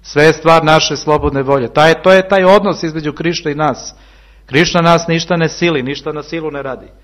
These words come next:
Znači, mi imamo slobodnu volju. Da li ću doći na program, da li neću. Da li ću ovo, da li neću. Da li ću sedeti kod kuće,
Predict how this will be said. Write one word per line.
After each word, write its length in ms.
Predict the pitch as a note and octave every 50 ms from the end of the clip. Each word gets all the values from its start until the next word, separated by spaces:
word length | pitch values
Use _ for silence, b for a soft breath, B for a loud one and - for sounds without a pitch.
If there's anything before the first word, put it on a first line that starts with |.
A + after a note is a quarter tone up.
| _ _ _ _ _ _ _ _ _ _ _ _ _
Znači, 260 | - G#2+ - - C3+
mi 200 | C3+ C#3+ D#3 D#3+
imamo 300 | E3 D#3+ E3 E3 D#3+ D#3+
slobodnu 420 | D3+ - E3+ E3+ E3 D#3 E3 D#3+ E3
volju. 100 | D#3 B2
Da 140 | D3 D#3 E3
li 120 | E3+ E3+
ću 100 | - E3
doći 340 | D3+ E3 D#3+ E3 E3 - D#3+
na 120 | D#3+ D#3
program, 440 | D#3 E3 D#3+ D#3+ D#3 D3+ D#3 D#3 D3
da 140 | D3+ D3+ D3
li 60 | C#3+
neću. 360 | C3+ C3 A#2+ G#2+ - - F#2+
Da 240 | F2 G#2 B2 D3 D#3
li 120 | D#3 D3+
ću 140 | - - D#3
ovo, 220 | D#3 D#3+ D#3+ D#3 C#3+
da 180 | C#3 D3 D3
li 80 | C#3+ C#3
neću. 320 | C#3 C3 A#2+ - - -
Da 140 | A2+ C3+ C#3
li 80 | C#3+ -
ću 80 | C#3+
sedeti 400 | C3 - D#3+ D#3 D#3 D3+ D3 -
kod 180 | - D3 C#3 -
kuće, 500 | - D#3 E3 E3 - - F3 E3+ E3